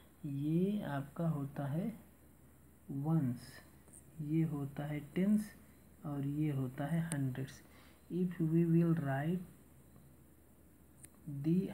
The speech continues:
hundreds digit in the place of unit digit, okay, and unit digit in place of hundred digits,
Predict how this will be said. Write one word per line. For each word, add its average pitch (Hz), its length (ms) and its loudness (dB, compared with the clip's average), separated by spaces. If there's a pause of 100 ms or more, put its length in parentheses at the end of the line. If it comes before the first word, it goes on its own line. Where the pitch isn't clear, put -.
hundreds 143 560 0 (160)
digit 165 420 -2 (100)
in 156 200 2
the 151 100 -4 (140)
place 160 400 0
of 165 160 0 (140)
unit 147 560 0
digit, - 520 -4 (840)
okay, 202 260 -2 (300)
and 160 200 4 (120)
unit 160 440 2
digit 151 600 -4 (580)
in 156 120 0 (100)
place 165 320 2 (120)
of 233 140 0 (380)
hundred 143 480 0
digits, 123 500 -8